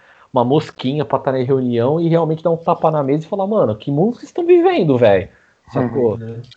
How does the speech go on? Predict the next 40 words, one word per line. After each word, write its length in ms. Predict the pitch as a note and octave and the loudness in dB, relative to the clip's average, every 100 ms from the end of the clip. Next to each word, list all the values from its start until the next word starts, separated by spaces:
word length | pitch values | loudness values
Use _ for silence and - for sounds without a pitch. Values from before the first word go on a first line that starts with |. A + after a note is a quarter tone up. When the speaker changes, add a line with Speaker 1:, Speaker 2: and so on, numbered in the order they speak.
| _ - | _ -4
Speaker 2:
É, 140 | C3 E3 | 4 4
o 40 | |
Speaker 3:
Outra 140 | C3 C3+ | 4 4
Speaker 2:
dinheiro 340 | D#3 F3 - - | 4 4 -2 0
próprio 260 | D3+ D3+ | 0 0
que 120 | - C#3 | -6 -2
já 120 | C#3 | 0
gastou 400 | B2 - C3 C3 | 0 -2 -4 -4
com 180 | C3 A#2+ | -6 -2
salários 480 | C#3 A#2+ B2 B2+ | 2 4 4 2
de 60 | G#2+ | 0
jogadores 420 | A#2+ A2+ A2+ A2 | 0 0 0 -4
que 120 | - - | -12 -12
ficou 180 | - | -6
encostado, 840 | A2 A#2+ - G#2 B2 A#2+ G#2 G#2+ A2 - | -6 -6 -6 0 4 4 2 -14 -12 -4
Speaker 1:
É. 300 | D3 C#3+ C3+ | 2 4 6
Speaker 2:
contratações, 500 | C#3+ - C#3 - C3+ | 4 4 2 4 0
o 60 | C3 | -2
próprio 420 | - C#3+ C#3 C3+ | -2 0 2 2
Kleber 340 | D3 C#3+ C#3 | 4 6 4
que 120 | B2 | 0
travou 380 | - D3+ B2 C3+ | 0 2 2 2
a 60 | C3+ | 2
gente 420 | B2+ A#2 A2+ B2+ | 0 -6 -6 -6
na, 280 | A#2 A2 G#2+ _ - - - _ - | -4 -4 -6 _ -20 -20 -20 _ -8
na 180 | A#2 A2+ | -4 -4
justiça, 560 | C3 - C3 B2+ - C#3+ C#3 C3+ C3 | -4 -6 -4 -2 4 6 8 8 6
ele, 260 | C#3 C#3+ | 4 2
tipo, 240 | C3 - C#3 | 0 -4 -4
o 40 | |
Santos 180 | C3+ C3 | -2 0
gastou 260 | C#3+ - D3 | 0 2 0
uma 140 | E3 | 2
nota 280 | C#3 D3+ D#3+ | 4 4 2
e 80 | D#3 | -2
em 60 | |
campo 320 | D3+ D3 C#3+ E3 | 2 2 2 0
ele 80 | |
não 100 | D#3+ | 0
jogou 380 | E3+ D3 B2+ D3 | 2 2 2 0